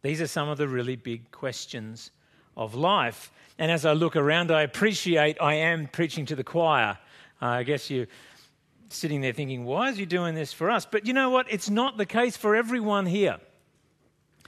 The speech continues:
And even though we do believe there is a God, we believe that there is a God who loves us, there are times and seasons in life that we question that. Is that a fair statement?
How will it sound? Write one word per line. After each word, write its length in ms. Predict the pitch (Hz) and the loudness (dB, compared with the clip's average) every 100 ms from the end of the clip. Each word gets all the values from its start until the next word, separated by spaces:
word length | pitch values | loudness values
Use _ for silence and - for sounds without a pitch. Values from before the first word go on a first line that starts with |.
| - - - - - | -20 -20 -20 -10 2
And 220 | 208 214 | 4 6
even 300 | 240 269 240 | 4 4 4
though 200 | 226 220 | 4 4
we 160 | 202 | 2
do 340 | 175 170 226 220 | 0 0 2 2
believe 680 | 165 165 175 240 262 165 | 4 4 6 4 2 0
there 260 | 135 165 160 | 2 4 4
is 340 | 151 127 - - _ _ _ _ | 2 -2 -10 -14 _ _ _ _
a 140 | 151 135 | -2 0
God, 540 | 131 131 165 240 226 - - _ | 2 4 4 2 0 -10 -20 _
we 180 | 131 147 | -4 -2
believe 560 | 156 139 151 220 247 185 | 2 4 4 4 2 2
that 160 | 185 | 2
there 180 | 165 165 | 4 4
is 120 | 143 | 2
a 60 | 147 | -2
God 320 | 127 165 180 | 2 2 2
who 140 | 156 | 2
loves 420 | 135 135 165 165 180 | 2 4 2 0 0
us, 400 | 226 247 - - - - - _ _ _ _ | 0 0 -6 -14 -20 -20 -20 _ _ _ _
there 160 | 147 147 | 2 2
are 60 | |
times 520 | 147 - 165 170 208 165 | 2 0 2 2 0 -2
and 100 | 143 | -2
seasons 440 | 170 175 156 143 | 0 0 -2 -4
in 120 | 147 | -2
life 360 | 131 139 220 - | 0 0 -2 -2
that 160 | 160 | -6
we 160 | 147 147 | -4 -8
question 600 | - 151 185 - 208 185 | -4 -4 -4 -6 -4 0
that. 500 | 180 285 - - - _ _ - | 0 0 -4 -12 -20 _ _ -6
Is 80 | |
that 120 | 175 202 | -4 -4
a 40 | |
fair 260 | - 180 170 | -4 -6 -6
statement? 460 | - 202 - 185 | -10 -12 -12 -18